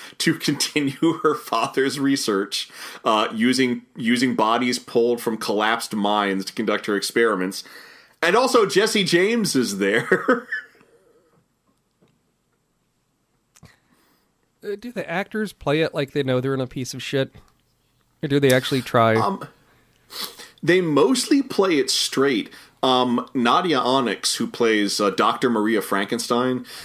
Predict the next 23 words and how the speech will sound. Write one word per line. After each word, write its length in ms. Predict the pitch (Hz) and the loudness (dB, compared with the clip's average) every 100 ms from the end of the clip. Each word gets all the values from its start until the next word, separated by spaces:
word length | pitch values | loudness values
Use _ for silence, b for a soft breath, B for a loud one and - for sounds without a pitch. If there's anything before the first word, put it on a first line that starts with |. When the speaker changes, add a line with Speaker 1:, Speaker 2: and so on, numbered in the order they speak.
| B | B
Speaker 1:
she 640 | - - - 143 196 233 233 | -2 0 0 0 0 0 -2
is 280 | 233 143 127 | 0 0 0
very 500 | 87 107 123 143 123 | -4 0 2 2 0
heightened, 680 | - 117 113 - 170 165 - | -2 0 -2 -2 -4 -6 -4
and 160 | 131 120 | -2 -2
I 80 | |
can't 420 | 113 - 147 170 196 - | -2 -6 -4 -4 -6 -10
tell 500 | - 160 175 175 175 | -2 0 2 0 2
whether 320 | 127 123 117 | 2 2 0
she's 260 | - 117 | 0 -2
deliberately 600 | 95 98 101 117 139 143 131 | -2 -4 -2 0 0 -2 -2
going 280 | 131 143 | 0 -2
for 140 | 143 151 | -2 -6
camp 460 | - 143 147 143 - B B B - | -4 -4 -2 -4 -10 B B B 0
or 160 | 123 123 | 2 2
whether 520 | 110 117 117 117 117 | 2 2 2 2 2
the 180 | 101 - | -2 -2
Aust-, 400 | 107 120 - 135 | -2 -2 -4 -4
the 120 | 107 | -4
Genevan 480 | 95 107 143 135 113 | -2 0 2 2 0
accent 580 | 82 117 - - 95 - | -2 -2 -2 -2 -2 -4
she's 260 | 110 92 | -6 -6
doing, 500 | 85 98 90 82 82 | -2 -2 -2 -4 -8